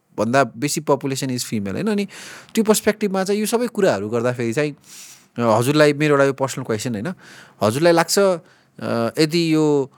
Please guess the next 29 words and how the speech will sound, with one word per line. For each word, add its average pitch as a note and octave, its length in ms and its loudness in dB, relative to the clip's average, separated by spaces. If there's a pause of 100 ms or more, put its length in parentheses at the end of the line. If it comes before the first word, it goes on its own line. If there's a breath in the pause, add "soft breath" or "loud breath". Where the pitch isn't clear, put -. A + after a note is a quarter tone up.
(300 soft breath)
अम, A2 800 -4
जेन्डरको E3 520 2
कुरा D3+ 180 2
नभएको A#2+ 400 0
भए, A2 200 0
male D3 280 2
र D3+ 60 2
फिमेलको C3+ 380 -4
कुरा B2 200 0
नभएको G#2+ 380 -4
भए G#2 320 -2 (420 soft breath)
चाहिँ B2+ 340 2 (100)
हजुर A#2+ 500 -2 (260)
यो C3 240 2
यत्रो C#3 280 0
वर्षको B2+ 680 0
जुन B2+ 160 -4
हजुरको G#2+ 260 -2
commitment A#2+ 520 -2
छ - 40 -2
एउटा A2 360 0
industry, A#2 440 -4
एउटा G#2+ 140 0
specific A2 540 -4
स्किल्सप्रति, B2+ 680 -2 (280 loud breath)
हजुर C#3 180 4
अझै F3 180 4
हाई, C#3+ 260 4
अ, E3 40 4